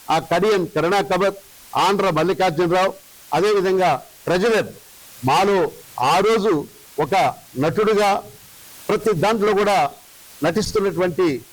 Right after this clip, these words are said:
వ్యక్తిగా ఈ హరిశ్చంద్ర ఫేమ్ అయినటువంటి తమ్ముడు, ఆ, మరి పాలేటి బాబురావు గారు, ఉల్చి బాబురావు గారు అంటారు, వారిని ట్రెజరర్గా, అదేవిధంగా ఈసీ మెంబర్స్గా పాలేటి కోటేశ్వరరావు,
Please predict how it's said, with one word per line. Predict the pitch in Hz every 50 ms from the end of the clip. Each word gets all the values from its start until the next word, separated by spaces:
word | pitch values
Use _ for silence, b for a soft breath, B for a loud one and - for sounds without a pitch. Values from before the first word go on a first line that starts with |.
| - - 120
వ్యక్తిగా | 151 160 - 220 208 202 196 175
ఈ | 160 160 165 160
హరిశ్చంద్ర | 147 156 175 - - 180 170 180 160
ఫేమ్ | 127 - 165 196 214 190 156 - -
అయినటువంటి | 165 170 170 165 - 160 160 151 160 165 156 143 120 - - - - - - - - - - - - - - - - - -
తమ్ముడు, | 147 160 185 190 190 156 131 - - - - - - - - -
ఆ, | 139 147
మరి | 143 151 151 156 151 147 135 123 104 - - - - - - - - - -
పాలేటి | 127 151 175 190 185 156 143
బాబురావు | 131 147 165 175 175 175 170 165 156
గారు, | 160 156 156
ఉల్చి | 156 147 143 151 - 190
బాబురావు | 165 160 160 151 156 156 151 139
గారు | 143 143 139
అంటారు, | 143 135 147 143 135 135 127 - - - - - 120
వారిని | 135 147 143 135 127
ట్రెజరర్గా, | - 123 139 139 160 170 165 160 170 175 190 196 190 - - - - - - - 147
అదేవిధంగా | 143 156 185 180 175 165 180 180 175 175
ఈసీ | 156 151 180 185 - 202 202
మెంబర్స్గా | 180 180 170 175 160 139 - 151 180 170 147 127 - - - - - - -
పాలేటి | 147 170 175 190 180 -
కోటేశ్వరరావు, | - - 175 180 185 175 - - 180 180 165 180 190 190